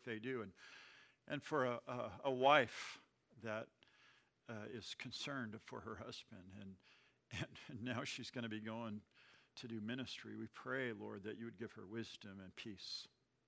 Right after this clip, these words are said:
And Father, for our study tonight, we thank you for the word. May it penetrate the deepest, darkest, hardest parts of our hearts. May we understand, Lord,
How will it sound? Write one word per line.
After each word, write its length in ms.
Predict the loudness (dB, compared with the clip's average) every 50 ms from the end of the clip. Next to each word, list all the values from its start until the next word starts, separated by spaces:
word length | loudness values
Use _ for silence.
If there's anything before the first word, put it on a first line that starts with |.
| _ _ _ _ _ _ _ -20 -20 -20 _ _ _
And 100 | -10 -2
Father, 420 | 2 4 4 4 4 0 -2 -4 -6 -12 -20 -20 -4
for 220 | -2 0 0 0
our 100 | 0 -2
study 400 | -4 -4 0 2 2 4 4 2
tonight, 540 | -2 -4 -4 -4 -4 -4 -4 -6 -8 -10 -14 -16 -18 _ _ _ _ _ _ _ _ _ _ _
we 80 | -8 -8
thank 340 | 0 2 2 2 2 0 -6
you 60 | -10
for 200 | -10 -8 -6 -6
the 80 | -6
word. 400 | -4 -2 -2 -2 -2 -2 -4 -6 -10 -18 _ _ _ _ _ _ _ _ _ _ _ _ -20 _ _ _ _ _ _ _ _ _ _
May 180 | 0 2 4 4
it 180 | 4 2 0
penetrate 640 | 2 4 6 6 6 6 4 2 4 4 4 4 4
the 100 | 2 0
deepest, 500 | 2 4 4 4 4 2 -2 -4 -2 0
darkest, 500 | 0 2 2 2 0 0 -2 -2 -2 -4 -4 -2
hardest 500 | 0 0 2 2 2 0 -2 -4 -8 _
parts 400 | -6 -2 -2 -2 0 -2 -4 -6
of 140 | -4 -4 -2
our 240 | -2 -2 -4 -6 -10 -14
hearts. 680 | -16 -10 -4 -4 -4 -4 -4 -8 -8 -6 -6 -6 -6 -8 -12 -20 -20 -20 -20 -20 -20 -20 -20 -20 -20 -20 -20 -12 -8
May 100 | -6 -2
we 200 | 0 2 4 4
understand, 920 | 4 4 2 0 0 0 -2 -2 2 4 6 6 8 6 6 4 2 -2 -4 -2
Lord, 280 | 0 0 0 0 0